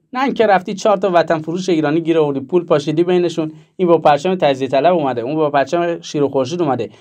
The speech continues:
بعد می‌گن هشتاد هزار نفر. تصویر رو از بالا نگاه می‌کنی، سه چهار هزار نفر جمعیته. تو اون خیابونی هم که هستن، نصف بیشتر خیابون خالیه، مابقیشون هم با دست اینجوری می‌تونی بشماری.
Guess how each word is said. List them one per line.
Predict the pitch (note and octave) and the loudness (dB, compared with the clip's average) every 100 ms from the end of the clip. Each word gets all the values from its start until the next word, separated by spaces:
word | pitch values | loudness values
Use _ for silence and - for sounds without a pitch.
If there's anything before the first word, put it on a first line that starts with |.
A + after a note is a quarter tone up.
| _ | _
بعد | E3 F#3 | 2 4
می‌گن | F#3+ G#3 | 4 0
هشتاد | F#3 F#3 - A3+ G3 | 2 0 0 -2 0
هزار | F#3+ G3 A3 F#3+ | 2 4 4 2
نفر. | - G#3+ F3 - _ _ | 2 2 2 -6 _ _
تصویر | F#3+ F#3 A#3+ | -2 0 0
رو | A#3 | 2
از | G3 F#3 | 2 0
بالا | F#3+ | 0
نگاه | A3 G3+ F#3 | 0 0 0
می‌کنی، | F3+ G3 G#3 | 0 -4 -2
سه | G3 | -2
چهار | F#3 G#3+ | 2 2
هزار | G3 F#3+ G3 | 4 2 2
نفر | F#3 G3 | 2 2
جمعیته. | F3+ E3+ E3+ G#3+ A3 A3+ A#3 _ _ _ _ - | 4 4 4 2 2 0 -4 _ _ _ _ -2
تو | |
اون | G3 | -2
خیابونی | G3+ G#3 F#3 G#3 A3+ | 2 4 6 4 0
هم | F#3+ | 0
که | F#3+ | 2
هستن، | E3+ E3 A3 A3+ | 2 2 -2 -2
نصف | A#3 A#3+ | -4 -4
بیشتر | G3+ - A3 G3+ | -4 -2 -2 2
خیابون | F#3+ F3+ G3 | 2 4 2
خالیه، | F#3 E3+ A3+ | 4 4 4
مابقیشون | G3+ F#3 F3+ G#3 A#3 | 4 4 2 0 -6
هم | G#3 | -4
با | F3 | -2
دست | E3 G3+ G3 | 0 -2 -2
اینجوری | D#3+ E3 | -2 -2
می‌تونی | E3+ E3 C#3 | -4 -6 -6
بشماری. | B2 - - - | -8 -10 -18 -20